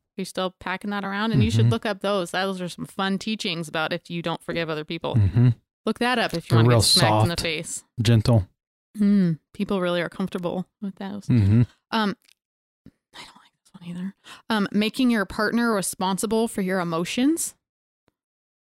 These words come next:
Speaker 1: during a conflict. Um, so what it said was you can't throw your feelings at someone else and make them take responsibility for them. So even if you're very emotional and you're very upset,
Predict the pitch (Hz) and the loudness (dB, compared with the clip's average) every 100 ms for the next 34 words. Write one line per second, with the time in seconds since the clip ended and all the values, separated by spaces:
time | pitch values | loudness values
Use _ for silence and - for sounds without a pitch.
0 | _ 247 240 240 247 240 - 254 262 - | _ -2 0 0 0 0 0 -2 -4 -6
1 | 214 190 - 214 214 - 196 185 - 180 | -4 -4 -2 -2 -2 -4 -4 -6 -10 -10
2 | 175 - - 220 - - 220 208 208 180 | -8 -6 -4 -4 -4 -6 0 2 2 0
3 | 208 196 190 180 - 208 185 170 170 180 | -2 -2 0 -2 -4 -4 -2 -2 -4 -4
4 | - 180 170 165 175 170 170 175 - 170 | -4 -4 -4 -4 -6 -6 -6 -6 -6 -6
5 | 160 160 156 156 190 196 220 226 240 269 | -6 -6 -4 -4 -4 -4 -4 -2 0 0
6 | - _ - - - 208 185 214 214 214 | -4 _ -20 -16 -6 -2 -2 -2 -2 -2
7 | - 180 165 185 202 190 185 180 - 185 | -2 -2 -2 -2 0 0 0 -2 -4 -4
8 | 170 175 165 175 180 - - - 175 - | -4 -4 -4 -2 -2 -4 -6 -4 -4 -6
9 | - | -10